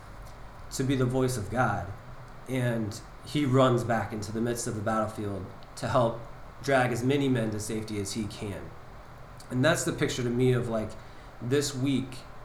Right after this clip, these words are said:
George Floyd, all of the voices of the black men and women who are crying out. It's like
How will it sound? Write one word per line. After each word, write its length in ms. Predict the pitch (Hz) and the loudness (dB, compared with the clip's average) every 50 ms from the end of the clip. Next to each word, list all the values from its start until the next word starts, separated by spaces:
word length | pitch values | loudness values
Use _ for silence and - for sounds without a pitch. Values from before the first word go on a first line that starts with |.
| - - | -12 -6
George 280 | 101 127 131 135 127 - | -2 0 2 2 2 0
Floyd, 500 | - - 131 120 120 117 107 101 98 98 - - - - - - - - - - - - - - | -2 -2 0 2 2 2 2 0 -2 -4 -6 -10 -12 -14 -16 -16 -16 -16 -16 -16 -16 -12 -4 0
all 220 | 123 143 160 165 | 4 6 6 6
of 100 | 156 139 | 6 6
the 60 | 147 | 4
voices 720 | 135 123 127 127 123 120 - 113 110 104 101 101 - - - - | 2 4 4 4 4 2 2 0 -2 -2 -2 -2 -4 -6 -6 -6
of 80 | 110 110 | -6 -4
the 60 | 113 | 0
black 280 | 113 123 120 117 117 | 2 4 4 4 4
men 140 | 127 131 127 120 | 4 4 4 4
and 100 | 113 110 | 4 2
women 360 | 117 117 117 113 110 107 98 | 2 2 2 2 0 0 0
who 100 | 117 120 | 0 0
are 100 | 117 113 | 0 -2
crying 440 | 117 - 131 120 120 117 113 113 113 | -2 0 0 2 2 2 2 2 2
out. 380 | 117 117 110 107 101 - - - | 2 2 2 0 -2 -4 -6 -8
It's 200 | - 104 104 - | -10 -8 -4 -2
like 280 | 127 120 113 107 - - | 0 0 0 0 -4 -6